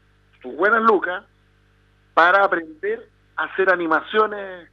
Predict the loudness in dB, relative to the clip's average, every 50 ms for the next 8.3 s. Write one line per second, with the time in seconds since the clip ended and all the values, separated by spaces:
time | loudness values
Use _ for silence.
0 | _ _ _ _ _ _ _ _ _ _ _ _ _ _ -6 -6 -6 -2 0 2
1 | 2 2 2 0 0 0 2 2 0 -2 -4 -10 -14 -14 -12 -12 -12 -12 -14 -14
2 | -12 -12 -10 -10 -6 0 4 4 4 4 2 -2 -4 -2 -2 -4 -4 -6 -14 -14
3 | -16 -18 -18 -18 _ _ _ _ _ _ _ -2 0 2 4 4 4 4 2 0
4 | -2 -4 -6 -6 -6 -8 -6 -6 -6 -6 -6 -10 -12 -12 _ _ _ _ -14 -14
5 | -12 -10 -10 -10 -6 -6 -6 -6 -8 _ _ _ _ _ _ _ _ _ 2 2
6 | 2 4 4 2 2 2 2 0 -6 -10 -12 -14 -18 _ _ -12 -10 -10 -6 -2
7 | 0 0 0 0 -2 -6 -4 -4 -2 -2 -4 -8 -8 -12 -8 -4 -4 -2 -2 -4
8 | -6 -8 _ -16 -16 -16